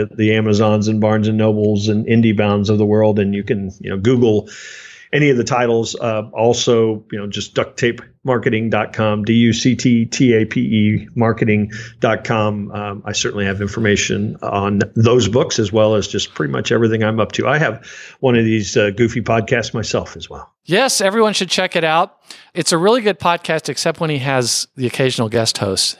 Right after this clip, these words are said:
Speaker 2: I mean, I'll be the first to tell you. No, I'm kidding. Only one guest host I know of. He was a problem. But, uh, I really <laughs> enjoyed interviewing you guys about it. And I think, uh, part of the motivation for that was that you were reluctant to <laughs> talk about your own book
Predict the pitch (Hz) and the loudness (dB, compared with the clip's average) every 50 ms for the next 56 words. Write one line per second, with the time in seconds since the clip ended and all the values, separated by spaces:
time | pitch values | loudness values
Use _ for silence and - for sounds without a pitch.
0 | - 110 110 110 110 107 104 110 117 117 120 104 95 - - 110 104 - 101 87 | -10 -8 -8 -6 -6 -4 -4 -4 -2 -2 -2 -2 -2 -4 -6 -6 -6 -6 -10 -8
1 | - 110 104 104 95 87 87 110 107 95 98 - - - 113 101 87 90 - - | -8 -8 -6 -6 -8 -10 -10 -12 -12 -12 -10 -8 -6 -4 -4 -6 -6 -12 -18 -20
2 | - _ _ - 156 151 147 127 113 120 131 135 123 113 117 101 - - 113 110 | -20 _ _ -2 0 2 2 2 2 2 0 0 0 0 -2 0 0 0 -2 -2
3 | - - 104 107 107 107 104 104 101 95 - 107 104 101 104 101 - - 113 107 | -2 -2 -4 -4 -2 0 0 0 -2 -2 -6 -10 -10 -8 -10 -10 -8 -6 -4 -4
4 | 104 98 104 95 92 95 - 110 104 - - 110 104 98 - - - - - 147 | -4 -4 -6 -10 -12 -8 -6 -6 -6 -6 -6 -6 -6 -8 -10 -12 -16 -8 -6 -4
5 | 165 170 165 156 143 139 - - - - 214 196 - - 220 220 - - - 180 | 0 0 0 0 0 0 -2 -4 0 0 0 0 0 0 -2 -2 -2 -2 -4 -4
6 | 170 156 151 147 131 151 151 147 135 143 131 135 135 143 147 147 147 143 - - | -4 -4 -6 -4 0 0 0 0 0 -2 0 0 2 2 2 0 -2 -4 -8 -12
7 | - - - - - - 170 147 156 160 160 156 147 147 151 151 - - 202 208 | -14 -14 -14 -16 -8 -4 -2 -2 0 -2 -4 -6 -4 -2 -2 -2 0 0 -2 -2
8 | 190 - - 185 170 160 156 156 147 - - 202 208 214 202 175 143 139 147 139 | -2 -2 0 2 4 4 4 2 0 0 0 0 2 2 0 -4 -2 0 0 0
9 | 139 135 147 156 151 139 139 147 160 170 - - 135 - - 131 135 131 139 143 | 0 0 0 -2 0 0 0 0 -2 -2 -4 -8 -10 -10 -6 -2 -2 -2 -2 -2
10 | 139 127 135 147 147 156 170 175 160 156 156 147 156 160 156 - 165 135 135 - | -4 -6 -6 -8 -6 -6 -4 -2 -2 -2 0 0 0 -2 -2 -4 -8 -10 -8 -8
11 | - - 233 196 - - 180 202 156 - - - 185 180 170 175 165 143 123 180 | -4 -4 -4 -4 -4 -2 -2 -2 0 0 0 0 2 2 2 2 0 0 2 2
12 | 185 165 | 2 2